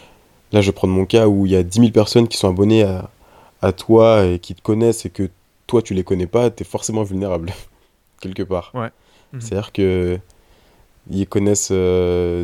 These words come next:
Speaker 1: des parties de ta vie, alors que tu leur as proposé, donc en soi, y a pas de souci, tu vois. Mais, euh, c'est ri-, euh,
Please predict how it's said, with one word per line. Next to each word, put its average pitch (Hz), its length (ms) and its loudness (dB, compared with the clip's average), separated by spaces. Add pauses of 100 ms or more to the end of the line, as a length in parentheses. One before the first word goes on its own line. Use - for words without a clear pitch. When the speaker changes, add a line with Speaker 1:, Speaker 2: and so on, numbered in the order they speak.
Speaker 1:
des 87 120 -6
parties - 320 -8
de 87 100 -16
ta 92 140 -4
vie, 120 400 -6 (400)
alors 98 200 0
que 98 100 -4
tu - 140 -8
leur 95 140 2
as 95 80 0
proposé, 104 400 -2
donc 90 200 -4
en 87 60 -2
soi, 92 200 -2
y 85 60 -4
a 82 40 -6
pas 90 140 -8
de - 80 -18
souci, - 240 -8
tu 101 140 -10
vois. 101 180 -2 (720)
Mais, 95 320 -2
euh, 87 480 -2 (1040)
c'est - 340 -16
ri-, 85 600 -10 (100)
euh, 78 60 -8